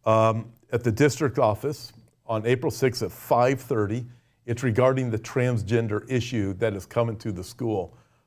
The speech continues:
Friends, I'm telling you, we need to deal with this on the local level, 'cause obviously we can see it's going on the national level.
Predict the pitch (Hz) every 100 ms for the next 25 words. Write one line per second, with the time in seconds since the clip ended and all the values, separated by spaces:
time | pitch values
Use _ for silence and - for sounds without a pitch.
0 | _ - 131 135 131 110 101 - _ _
1 | _ _ 117 110 _ _ - 104 113 151
2 | 147 131 110 113 113 123 104 104 120 117
3 | 117 107 113 104 107 113 110 107 104 113
4 | 90 - 101 87 117 117 104 120 107 107
5 | 110 101 123 104 - 107 104 95 104 104
6 | 104 104 101 95 98 95 82